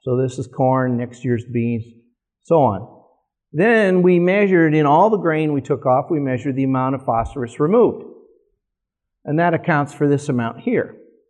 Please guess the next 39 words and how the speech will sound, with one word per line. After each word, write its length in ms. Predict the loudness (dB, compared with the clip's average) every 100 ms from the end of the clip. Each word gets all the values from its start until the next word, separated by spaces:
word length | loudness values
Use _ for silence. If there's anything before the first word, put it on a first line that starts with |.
| _ _ _ -20 _ _ _ _
And 160 | 0 2
then 240 | 4 4
what 140 | 4
we 100 | 4
decided 400 | 0 0 2 2
to 60 | 4
look 200 | 2 2
at 240 | 2 2
was 340 | 4 4 2 -2 -16 -12
how 240 | -2 0
much 260 | 2 0 -2
phosphorus 760 | 0 2 2 -2 -2 -2 -2 -8
change 420 | -6 -4 -4 -4
in 140 | -6
soil 300 | -2 0 0
test 260 | 0 -2 -2
have 100 | -4
we 180 | -2 0
had 440 | 0 0 -4 -12 -20 _ _
in 140 | -4
the 80 | -4
surface 540 | 0 0 2 0 -2
zero 260 | 0 2 2
to 60 | 0
three 340 | -2 0 2
inches, 400 | 0 -2 -6 -8 -20 _ _ _ _ _ _ _ _ _
and 180 | -4 0
how 160 | 0
much 200 | 2 0
have 80 | 0
we 120 | -2
had 300 | 0 0 0
in 100 | -2
the 60 | -2
next 340 | -2 -4 -6
three 180 | -2 0
to 80 | 0
six 300 | -4 -6 -4
inches. 400 | -6 -6 -14 -16